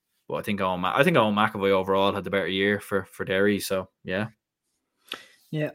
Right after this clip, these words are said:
Speaker 2: I, my final one, I'm going to go with a player that I'm really taking with, Conor McCluskey from Derry. Left
Speaker 1: It's a great
Speaker 2: cornerback.
Speaker 1: shout, yeah.
Speaker 2: Bullet. Very
Speaker 1: Yeah.
Speaker 2: quick.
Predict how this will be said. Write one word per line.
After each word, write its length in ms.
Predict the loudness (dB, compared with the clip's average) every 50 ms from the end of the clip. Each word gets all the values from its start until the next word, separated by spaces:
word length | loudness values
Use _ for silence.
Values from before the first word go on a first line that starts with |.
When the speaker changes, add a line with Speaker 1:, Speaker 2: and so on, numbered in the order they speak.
| -6
Speaker 2:
I, 640 | -2 0 2 4 4 4 4 4 4 2 2 0 -2 -6 -10 _ _ _ _ 0
my 160 | 2 2 2
final 580 | 2 2 4 6 6 6 6 4 4 4 2
one, 140 | 0 -2 -2
I'm 240 | -4 -4 -4 -2 -2
going 260 | -2 -2 -2 -2 -4
to 80 | -4 -2
go 140 | -2 0 0
with 80 | -2
a 20 | -2
player 300 | 0 2 2 4 4 4
that 120 | 2 2
I'm 120 | 2 0 2
really 240 | 2 2 2 2 2
taking 360 | 2 2 2 2 2 2 2
with, 280 | 2 0 -2 -4 -10 -10 -4
Conor 260 | -2 0 2 2 0
McCluskey 640 | 0 -2 -2 -2 -2 -2 -2 -4 -6 -8 -8 -8 -10 _ _ _
from 220 | -14 -8 -6 -4 -2
Derry. 380 | -2 0 0 -2 -4 -6 -10 _ _ _ _ _ _ _ _ _ _ _ _ _ _ _ _ _ _ _ _ _ _ _ _ _ _ _ _ -8
Left 140 | -6 -6 -6
Speaker 1:
It's 80 | -6
a 20 | -4
great 240 | -2 0 0 2 0
Speaker 2:
cornerback. 80 | 0 0
Speaker 1:
shout, 200 | 0 -2 -2 -2 -4 -8
yeah. 160 | -8 -8 -10 -10 -12 _ _ _ _ _ _ _ _ _ _ _ _ 0
Speaker 2:
Bullet. 400 | 2 2 2 2 -2 -4 -12 -20 _ _ _ _ _ _ _ _ _ _ _
Very 240 | 4 4 6 6 6
Speaker 1:
Yeah. 40 | 4 2 2
Speaker 2:
quick. 220 | 2 2 2 2